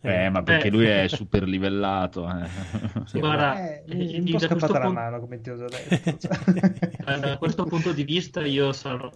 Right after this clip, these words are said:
Speaker 2: cioè, l-, l-, le bestemmie le ho tirate con, eh, il, il me-, la mega cazza, quella finale, che è il, l'Amarant, quello che si vede anche nei P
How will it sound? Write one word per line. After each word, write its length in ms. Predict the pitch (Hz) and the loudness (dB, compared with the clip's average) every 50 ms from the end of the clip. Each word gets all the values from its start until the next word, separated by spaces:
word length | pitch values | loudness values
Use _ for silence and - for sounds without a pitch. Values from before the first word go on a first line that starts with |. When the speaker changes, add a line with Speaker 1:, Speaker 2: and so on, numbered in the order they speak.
| _ | _
Speaker 2:
cioè, 320 | - - - 135 123 113 - | -16 -10 -6 -6 -6 -6 -6
l-, 120 | - - 147 | -8 -8 -6
l-, 440 | 147 143 143 143 147 151 147 143 143 | -4 -4 -4 -4 -4 -4 -2 -2 0
le 100 | 139 135 | 0 0
bestemmie 440 | 135 139 - - 151 156 165 165 143 | -2 -4 -2 0 0 2 2 2 0
le 60 | 143 | -2
ho 20 | |
tirate 380 | 143 - 135 131 127 - 147 139 | -2 0 0 0 0 0 -4 -2
con, 300 | - 143 135 131 127 127 | -2 -2 -2 -2 -2 -4
eh, 280 | 123 123 120 117 117 - - | -2 -4 -4 -6 -8 -8 -6
il, 300 | - 160 160 160 160 - | -2 0 0 0 -2 -4
il 200 | - 180 165 143 | -4 -4 -2 0
me-, 220 | 147 147 147 151 - | 0 0 2 2 4
la 140 | 160 147 147 | 4 4 4
mega 260 | 151 156 151 170 160 | 4 2 2 2 0
cazza, 460 | 160 - 139 139 139 - - - 139 | 0 0 -2 -2 -2 -4 -6 -6 -6
quella 240 | - - - 147 147 | -6 -6 -6 -6 -6
finale, 640 | 147 160 151 143 135 131 131 127 135 151 165 - _ _ _ _ _ _ _ _ _ _ - | -4 -2 0 0 2 2 2 0 0 -2 -4 -6 _ _ _ _ _ _ _ _ _ _ -4
che 220 | - 151 139 131 | 2 4 4 4
è 60 | 127 | 4
il, 300 | 127 127 131 131 127 127 | 0 -2 -4 -2 -2 -2
l'Amarant, 720 | 127 131 131 135 131 127 127 131 131 131 127 127 127 123 | -2 -2 -2 -2 -2 -2 -2 0 0 0 0 -2 -2 -4
quello 160 | - - 143 | -4 -2 -2
che 100 | 147 143 | -2 -2
si 100 | - - | -2 -2
vede 160 | 143 139 135 135 | -2 0 0 0
anche 160 | 139 - 143 | 0 0 0
nei 120 | 139 143 | 0 0
P 140 | 143 160 | 0 0